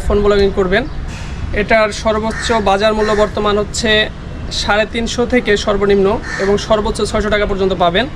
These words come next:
যে যেভাবে খুশি এটা কিনতে পারবেন। যে কোনো মার্কেট, ফোন পাইকারি মার্কেটে গেলেও এটা পাবেন, খুব সহজে এটা কিনতে পাওয়া যায়। যেমন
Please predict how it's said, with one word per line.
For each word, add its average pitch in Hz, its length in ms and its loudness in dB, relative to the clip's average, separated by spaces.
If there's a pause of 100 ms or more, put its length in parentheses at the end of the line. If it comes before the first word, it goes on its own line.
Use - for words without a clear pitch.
(580)
যে 214 100 4 (120)
যেভাবে 208 280 4 (140)
খুশি 220 320 0 (760)
এটা 190 200 2
কিনতে 190 280 0
পারবেন। 185 280 2 (1600)
যে 240 160 8
কোনো 254 120 4 (120)
মার্কেট, 233 420 2 (600)
ফোন 226 180 4 (440)
পাইকারি 226 340 2
মার্কেটে 214 360 0 (140)
গেলেও 208 240 4
এটা 202 180 2
পাবেন, 190 240 0 (460)
খুব 202 100 -4 (100)
সহজে 214 280 2
এটা 208 160 2
কিনতে 196 220 -4
পাওয়া 190 160 0
যায়। 196 180 0
যেমন 185 220 2